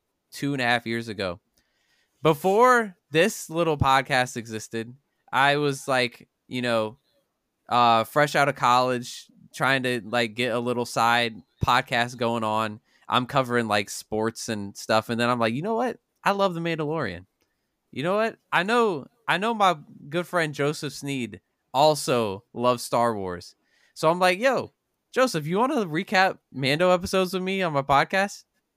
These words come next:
And that was, that was, like, <laughs> the, the genesis of, of, uh, of essentially what we're doing here. So, Joseph, it's kinda crazy that we're back talking about The Mandalorian all these years later.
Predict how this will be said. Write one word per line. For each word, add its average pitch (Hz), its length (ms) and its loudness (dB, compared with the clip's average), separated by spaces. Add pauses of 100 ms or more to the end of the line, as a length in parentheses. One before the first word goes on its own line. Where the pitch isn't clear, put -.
And 143 480 -2 (640)
that 220 200 6
was, 277 300 -2 (160)
that 180 180 2
was, 247 220 0
like, 208 240 0
<laughs> 156 60 -18
the, 165 140 -4 (300)
the 151 100 -4
genesis 143 600 -4
of, 127 240 -2 (140)
of, 120 280 0
uh, 110 340 4 (440)
of 120 240 0
essentially 160 380 -2
what 135 180 2
we're 135 140 -2
doing 131 320 -2
here. 131 360 -4 (200)
So, 185 380 0 (120)
Joseph, 202 360 -2
it's 185 100 -8
kinda 240 240 0
crazy 226 400 0
that 175 140 2
we're 180 120 2
back 170 300 2
talking 175 240 -2
about 170 180 -2
The 170 60 -6
Mandalorian 165 680 -4
all 123 160 2
these 147 200 -4
years 147 180 -6
later. 151 320 -6